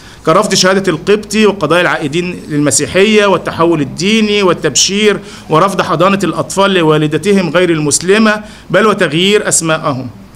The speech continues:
وعدم تطبيق القانون في حوادث العنف الطائفي استنادا إلى نصوص متطرفة لفقهاء، واللجوء لجلسات المصاطب أو الجلسات العرفية.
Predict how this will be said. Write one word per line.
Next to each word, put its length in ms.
وعدم 320
تطبيق 360
القانون 380
في 120
حوادث 300
العنف 280
الطائفي 500
استنادا 420
إلى 200
نصوص 480
متطرفة 720
لفقهاء، 640
واللجوء 500
لجلسات 480
المصاطب 580
أو 80
الجلسات 520
العرفية. 580